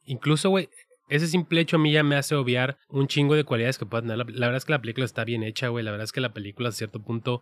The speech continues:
tiene, eh, está construida de una manera en la que sí es, sí es, como se dice, es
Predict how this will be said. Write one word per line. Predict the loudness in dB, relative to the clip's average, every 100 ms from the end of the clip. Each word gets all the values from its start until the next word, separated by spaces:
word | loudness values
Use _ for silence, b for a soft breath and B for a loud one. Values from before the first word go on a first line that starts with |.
| _ 2
tiene, | 6 8 8 6 2 _ _ _ _
eh, | -2 -2
está | -2 0
construida | 0 0 2
de | 2
una | 4
manera | 2 2 2
en | 0
la | -2
que | -4 -6 -8 _ _ _ -14
sí | -2 4 6
es, | 4 2 -8 _
sí | -6 0 0
es, | 0
como | 0 0
se | 2
dice, | 0 0 0 2 2
es | 0 -4